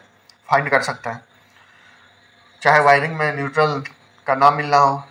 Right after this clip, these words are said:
या फिर किसी पॉइंट पे फेज का ना मिलना हो। फेज तो हम लोग tester से ही find कर लेते हैं, लेकिन जो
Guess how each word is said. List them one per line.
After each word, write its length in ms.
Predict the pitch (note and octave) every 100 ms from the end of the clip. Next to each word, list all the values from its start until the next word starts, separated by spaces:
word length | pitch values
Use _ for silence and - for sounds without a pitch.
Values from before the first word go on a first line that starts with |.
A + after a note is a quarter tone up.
| -
या 120 | B2 C3+
फिर 160 | C#3+
किसी 220 | C3 C3+ C#3+
पॉइंट 240 | C#3 C#3
पे 80 | C#3
फेज 240 | C3+ C3+
का 120 | C3 C#3
ना 120 | C3+
मिलना 220 | C#3 C#3
हो। 80 | C3+
फेज 280 | - D3 D3+
तो 60 |
हम 140 | C#3+ C#3
लोग 140 | D3
tester 280 | C#3 - C#3+
से 120 | D3
ही 60 | C#3
find 220 | C3+ C3+
कर 80 | C3+
लेते 220 | C3 C3+
हैं, 180 | D3+ - - - - -
लेकिन 320 | C#3 E3+ F3
जो 420 | D3 D#3+ - -